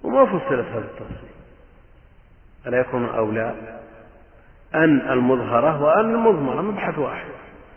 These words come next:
ومتى تضمر أن ومتى تظهر؟ صح ولا لا؟ لأنها منصوبة بأن، حتى، حتى الحرف حتى المختلف فيه،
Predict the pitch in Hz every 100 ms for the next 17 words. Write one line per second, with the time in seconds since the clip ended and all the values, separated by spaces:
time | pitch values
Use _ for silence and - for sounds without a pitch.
0 | - - 156 165 202 202 175 170 147 135
1 | 123 120 131 143 214 214 196 175 - -
2 | - - - - - - - _ - -
3 | - - - - - _ - - 123 147
4 | 127 120 107 110 - - - - - -
5 | - - - - - - - - - -
6 | - - - 123 131 127 120 120 - 151
7 | 123 117 - 156 135 - - - - 196
8 | - 143 - - - - - - - -
9 | - - - 165 - - - - 139 120
10 | - 127 - 120 131 127 139 - 151 143
11 | - - 113 110 110